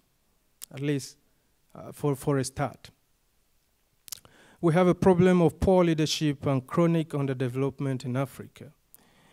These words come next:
And, uh, it is very important to note that sometimes, uh, before you are able to bring cultures together, you should be able to meet, uh, the, you know,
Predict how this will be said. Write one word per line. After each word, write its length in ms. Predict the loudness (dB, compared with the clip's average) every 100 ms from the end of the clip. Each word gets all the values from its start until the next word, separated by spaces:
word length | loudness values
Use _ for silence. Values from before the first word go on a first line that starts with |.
| _ _
And, 400 | -8 -4 -4 -4
uh, 360 | -4 -4 -4 -6
it 200 | -6 -6
is 140 | -6
very 220 | -2 0 0
important 480 | 0 0 0 -2
to 100 | -4
note 340 | -2 0 0 -2 -6
that 300 | -4 -4 -6
sometimes, 720 | -6 -6 -4 -4 -4 -6 -6
uh, 160 | -6 -6
before 400 | -8 -4 -2 0
you 180 | 0 -2
are 160 | -2
able 160 | -4 -6
to 120 | -8
bring 360 | -4 -2 -2 -4
cultures 480 | -4 -4 -2 -8 -8
together, 500 | -6 -2 -2 -4 -10 _ _ _ _ _ -10
you 260 | -4 -4
should 320 | -4 -4 -4 -2
be 180 | -2
able 200 | -2 -4 -6
to 300 | -4 -4 -4
meet, 420 | -2 -4 -6 -8
uh, 300 | -8 -8 -8
the, 420 | -10 -10 -10 -14 -14
you 160 | -10 -6
know, 240 | -8 -10